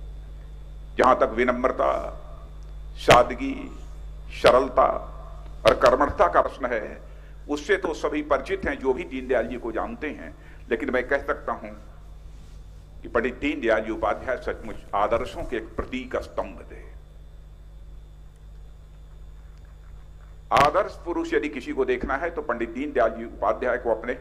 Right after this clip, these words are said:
स्मृति पटल पर अंकित करके आदर्श पुरुष कैसा होता है, इसकी सहज रूप से वो कल्पना कर सकता है। और जिस समय उन्होंने भारत आजाद होने के बाद अपनी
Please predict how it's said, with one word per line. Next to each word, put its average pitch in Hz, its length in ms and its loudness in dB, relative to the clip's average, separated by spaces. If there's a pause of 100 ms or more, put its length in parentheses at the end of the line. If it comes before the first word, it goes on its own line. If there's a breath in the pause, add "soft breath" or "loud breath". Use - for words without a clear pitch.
स्मृति 220 420 -2
पटल 208 280 -2
पर 110 240 0
अंकित - 280 -8
करके - 320 -4 (880 loud breath)
आदर्श - 420 2
पुरुष 110 260 -4
कैसा - 540 2
होता 120 300 -2
है, 101 200 -2
इसकी 104 220 -10
सहज - 280 2
रूप 101 140 -6
से 104 160 -2
वो 98 120 -2
कल्पना 95 340 0
कर - 220 -6
सकता - 280 -10
है। - 140 -14 (2000)
और 143 100 6
जिस 196 280 -4
समय 202 160 6
उन्होंने 190 560 -2 (1080)
भारत 147 280 4
आजाद 143 440 4
होने 143 260 -2
के 143 140 -2
बाद 139 280 0
अपनी 127 460 -8